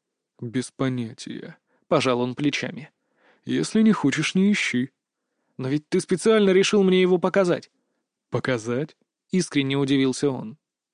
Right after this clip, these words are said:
«Нет, я выбрал этот мир только потому, что здесь живёт точная разновидность твоего вида монстра. А значит, шансов на то, что я наконец избавлюсь от тебя, значительно больше, чем раньше». «А ты что, и раньше хотел от меня избавиться?»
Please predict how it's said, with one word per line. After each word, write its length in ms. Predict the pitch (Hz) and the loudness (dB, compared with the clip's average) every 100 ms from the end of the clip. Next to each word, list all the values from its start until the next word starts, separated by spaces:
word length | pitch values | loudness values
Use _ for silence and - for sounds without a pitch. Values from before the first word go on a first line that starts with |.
| _ 139 | _ 0
«Нет, 440 | 180 131 - - - - - | 0 0 -4 -16 -20 -20 -12
я 260 | 113 208 | -2 0
выбрал 380 | 185 208 208 208 | 2 2 4 4
этот 240 | 202 180 185 | 4 2 2
мир 180 | 196 | 2
только 300 | - 196 185 | 4 2 4
потому, 340 | 180 175 170 156 | 2 2 2 2
что 180 | - 151 | 2 2
здесь 340 | 127 135 151 | 2 2 2
живёт 360 | 139 131 143 - | 0 0 0 0
точная 460 | 147 - 139 135 | -2 0 -2 -2
разновидность 640 | 135 143 131 127 135 147 - | -2 -2 -2 -2 -2 -6 -2
твоего 380 | 135 127 127 | 0 2 0
вида 260 | 123 139 156 | 0 0 0
монстра. 640 | 180 165 117 - - - _ _ - _ | 0 -2 -4 -12 -16 -16 _ _ -20 _
А 120 | - 147 | -2 2
значит, 360 | 190 208 208 | 2 2 0
шансов 480 | - 208 170 - - | 2 2 2 0 -4
на 120 | 139 | -2
то, 140 | 143 156 | 0 0
что 160 | - | 2
я 140 | 131 135 | 2 0
наконец 400 | 131 135 135 143 | -2 -2 -2 -2
избавлюсь 560 | 120 123 117 127 127 | -2 -2 -2 -2 -2
от 100 | 160 | -2
тебя, 340 | - 180 180 165 - - | 0 2 2 0 -12 -6
значительно 640 | 151 156 165 220 254 240 233 | 0 2 2 2 4 6 4
больше, 440 | 147 120 113 131 | 4 2 0 -4
чем 220 | 127 165 | -2 -2
раньше». 540 | 135 113 117 - - - _ _ _ _ _ _ _ | -2 -6 -8 -8 -10 -16 _ _ _ _ _ _ _
«А 120 | - | -8
ты 120 | 147 165 | -4 -4
что, 220 | - 165 | 2 4
и 80 | 135 | 4
раньше 340 | 196 247 285 | 2 0 2
хотел 300 | 311 269 233 | 2 4 2
от 100 | 196 | 4
меня 280 | 185 160 156 | 2 2 2
избавиться?» 580 | 147 123 - - 151 | 0 -2 -6 -14 -16